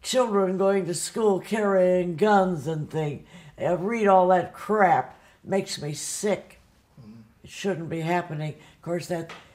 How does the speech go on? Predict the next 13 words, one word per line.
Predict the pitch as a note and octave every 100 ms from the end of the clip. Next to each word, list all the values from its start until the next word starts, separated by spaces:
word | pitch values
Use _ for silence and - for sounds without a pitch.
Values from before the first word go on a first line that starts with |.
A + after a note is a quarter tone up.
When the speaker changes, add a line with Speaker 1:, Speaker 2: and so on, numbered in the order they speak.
| _ _
Speaker 1:
it | D#3+ -
comes | - F#3 C#3+
down | C#3+ F3+ F3
from | - E3
the | D#3
parents. | - G#3 F#3 C#3+ G#2
The | -
parents | C#3+ F3+ F3+ D#3 - -
must | C3 -
gotta | - D#3+ D3
be | D#3
better | D3+ F3+ E3+ D#3
parents. | E3 C#3+ G#2+ E2 -